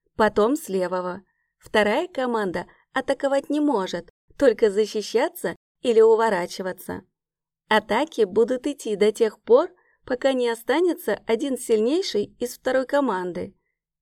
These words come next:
Потом команды меняются местами, и уже вторые выбивают первых до тех пор, пока не выяснится, кто самый сильный, ловкий и внимательный в первой команде.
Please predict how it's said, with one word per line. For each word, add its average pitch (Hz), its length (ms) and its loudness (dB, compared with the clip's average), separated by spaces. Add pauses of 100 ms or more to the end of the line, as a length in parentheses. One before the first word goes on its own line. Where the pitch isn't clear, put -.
Потом 254 440 4
команды 277 540 0
меняются 226 560 0
местами, 185 680 -6 (440)
и 247 100 0
уже 269 220 -2
вторые 247 460 2
выбивают 226 680 2
первых 277 500 -2 (460)
до 233 200 8
тех 220 260 -2
пор, 220 240 2
пока 220 320 0
не 208 160 2
выяснится, 226 800 -2 (320)
кто 285 300 0
самый 233 420 0
сильный, 262 640 -2 (240)
ловкий 233 640 2 (140)
и 269 100 0
внимательный 240 760 2
в - 100 -18
первой 196 360 0
команде. 185 680 -4